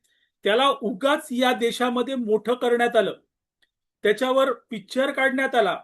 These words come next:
आणि पिक्चर पण कोणी काढला, तर तो पिक्चर आमिर खान यांनी काढला, ज्या-, ज्याचा या देशावर अजिबात विश्वास नाहीये.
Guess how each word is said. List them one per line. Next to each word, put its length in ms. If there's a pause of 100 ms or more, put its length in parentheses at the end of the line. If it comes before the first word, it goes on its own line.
आणि 120
पिक्चर 480
पण 200
कोणी 240
काढला, 400 (520)
तर 280 (760)
तो 140
पिक्चर 500 (360)
आमिर 400
खान 200
यांनी 220
काढला, 480 (100)
ज्या-, 260 (100)
ज्याचा 480 (140)
या 280
देशावर 640 (400)
अजिबात 480
विश्वास 460
नाहीये. 280